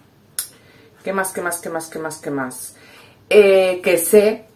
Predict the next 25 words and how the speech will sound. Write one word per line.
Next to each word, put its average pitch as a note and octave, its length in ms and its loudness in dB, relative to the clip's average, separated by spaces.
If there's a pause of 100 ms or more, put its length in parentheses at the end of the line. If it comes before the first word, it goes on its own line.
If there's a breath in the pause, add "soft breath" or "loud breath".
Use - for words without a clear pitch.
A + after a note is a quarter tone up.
(120)
que E3 460 4
esto F3 240 0
lo E3+ 80 4
estáis D#3+ 280 0
viendo D#3+ 300 -2
ya C#3+ 320 0
en C#3 260 -4
Navidad, G#3+ 600 0 (420 loud breath)
¿vale? G#3 540 0
Y F#3 160 -4
que G3+ 120 -2
se F3 180 -4
trata D#3+ 420 -2
más D3+ 260 -4
bien D3 240 -2
de C#3 80 0
hacer D3 400 -4
vlogs, C3+ 720 -6 (220)
pero F#3 580 2 (180)
también E3 380 -2
tengo E3+ 260 -4
que C#3+ 840 0 (120)
poneros C#3+ 440 0
algún C3+ 260 -6
vídeo C#3 480 -2